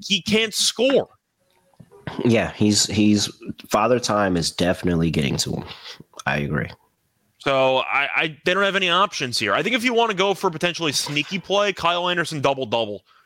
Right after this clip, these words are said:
Speaker 1: He's had a lot of really solid plus price double-doubles that he's had, and somebody's gonna have to rebound the ball for this team. Gobert might get in foul trouble dealing with A D, who might get to the line a lot. If you wanna go for a serious long shot here,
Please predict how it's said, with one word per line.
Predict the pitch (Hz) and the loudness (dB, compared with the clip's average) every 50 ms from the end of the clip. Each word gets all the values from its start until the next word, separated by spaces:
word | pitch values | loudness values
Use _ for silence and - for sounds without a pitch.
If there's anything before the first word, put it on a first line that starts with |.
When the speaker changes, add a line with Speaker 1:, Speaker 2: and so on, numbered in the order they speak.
| _ _ _ | _ _ _
Speaker 1:
He's | - 156 | 0 2
had | 208 208 | 2 4
a | 180 | 4
lot | 156 151 151 151 156 156 156 160 165 165 | 2 2 2 2 4 4 4 4 4 4
of | 160 156 147 135 120 113 110 _ _ _ _ _ | 2 0 0 -2 -6 -14 -18 _ _ _ _ _
really | - 120 127 160 202 220 226 220 196 | -4 -2 0 2 2 2 2 2 2
solid | 156 - - - 160 143 147 147 151 156 151 135 123 - | 2 2 0 2 2 2 4 2 2 2 0 -2 -2 -4
plus | - - 143 135 123 - | -4 -2 -2 -2 -2 -4
price | - - - 135 127 120 117 - | -10 -4 0 0 0 0 0 -2
double-doubles | - 123 117 113 113 101 107 110 110 113 123 113 | -2 -2 -2 -2 -4 0 0 0 0 0 -4 -2
that | 110 131 | -2 -4
he's | 131 123 - | -4 -2 -2
had, | 139 139 147 151 151 151 _ _ _ _ _ _ - | -2 0 0 -2 -2 -6 _ _ _ _ _ _ -6
and | 131 131 | -4 0
somebody's | - 220 220 220 214 175 | 0 0 2 2 2 2
gonna | 160 160 151 | 2 2 0
have | 151 147 - | 0 -2 -2
to | - 131 | -4 -4
rebound | 110 127 123 127 139 139 147 147 | -2 0 0 0 0 0 0 0
the | 139 | 0
ball | 139 147 147 143 | 2 2 2 2
for | - - 156 | 0 -2 -4
this | 147 139 - | -2 -2 -2
team. | - 160 156 156 160 156 - - - _ _ _ _ _ _ | -2 0 -2 -2 -2 -6 -10 -16 -20 _ _ _ _ _ _
Gobert | 151 - 143 156 175 185 175 | -2 2 2 2 2 2 2
might | 170 156 | 0 0
get | - 170 | -2 -4
in | 156 143 | -6 -8
foul | 127 - 143 139 143 139 | -4 0 2 2 2 0
trouble | - - 156 143 135 135 | 0 -2 0 0 0 0
dealing | 127 127 135 135 135 131 | 2 2 2 2 2 0
with | 123 110 131 | -2 0 0
A | 123 123 120 | -2 -2 -4
D, | 110 113 117 120 117 | -4 -2 -2 0 0
who | 117 | 0
might | 113 113 113 107 | 0 -2 -2 -2
get | 120 110 | -2 -6
to | - 113 | -4 -6
the | 110 | -4
line | 107 107 107 113 113 | -2 0 0 0 0
a | 113 110 | 0 0
lot. | 110 110 110 110 107 104 104 _ _ - _ _ _ _ - _ _ | 0 2 2 2 0 -2 -4 _ _ -20 _ _ _ _ -20 _ _
If | 160 156 | -2 2
you | 175 180 | 2 4
wanna | 185 196 202 | 4 4 4
go | 190 202 196 | 4 2 2
for | - - - 180 170 | 2 0 0 2 2
a | 156 147 | 2 2
serious | - - - - 180 180 175 180 180 175 156 127 | 0 0 0 0 0 2 4 4 2 2 0 -2
long | 131 127 139 143 147 143 139 | -4 0 2 2 2 2 0
shot | 123 - - 135 120 113 107 | -2 0 2 2 2 0 -2
here, | 101 - 117 107 104 104 101 98 | -4 -4 -2 0 2 0 0 -2